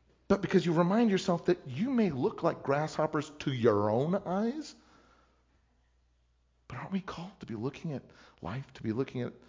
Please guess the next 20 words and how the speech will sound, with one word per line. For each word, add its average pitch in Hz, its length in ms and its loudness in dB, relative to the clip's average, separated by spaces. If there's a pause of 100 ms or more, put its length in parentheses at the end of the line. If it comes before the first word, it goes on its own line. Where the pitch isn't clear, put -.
(240)
ourselves, 131 420 -6
to - 80 -14
be 98 100 -4
looking 117 360 -2
at 113 200 -2 (220)
our 101 80 -4
neighbors 104 580 -2 (480)
through 87 160 -8
God's 82 360 -8
eyes? 254 600 -4 (1080)
Having 127 220 -4
a 110 40 -4
better 113 340 -2
perspective 202 680 -6
than 151 260 -4
what 147 180 -4
we 143 120 -2
would 135 180 -6
naturally 156 540 -6
have? 196 280 -2